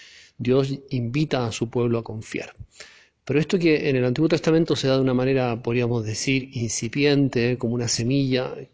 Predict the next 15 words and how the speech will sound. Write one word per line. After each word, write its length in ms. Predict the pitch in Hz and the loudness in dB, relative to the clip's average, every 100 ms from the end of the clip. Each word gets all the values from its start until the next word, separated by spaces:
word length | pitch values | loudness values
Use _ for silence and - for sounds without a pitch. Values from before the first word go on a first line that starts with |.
| - | -14
que 480 | - 120 117 117 113 | -6 -4 -2 -2 -2
todavía 500 | 117 113 131 117 113 | -2 0 0 0 -2
no, 480 | 123 127 123 123 - - - - - - _ - | -2 0 0 -2 -8 -18 -18 -18 -20 -20 _ -4
eh, 680 | 117 117 113 117 117 123 117 | -2 0 0 -2 -4 -6 -6
despunta, 680 | 113 - 180 156 131 123 120 | -8 -2 2 4 4 0 -2
que 120 | 107 | -4
todavía 300 | 117 120 123 | -4 -2 0
no 120 | 120 | -2
se 140 | - 117 | -2 -4
desarrolla, 800 | 110 - 120 139 127 117 131 - _ | -4 -4 -2 0 2 0 -4 -10 _
con 300 | - 202 180 | 2 4 6
Cristo 680 | 143 143 - - 127 - - | 4 0 -2 -4 -4 -4 -8
pasa 640 | - 123 123 - 120 123 - _ _ | -4 -2 -2 -4 -4 -4 -8 _ _
a 140 | - 107 | -10 -8
ser 400 | - 120 120 | -2 -2 -2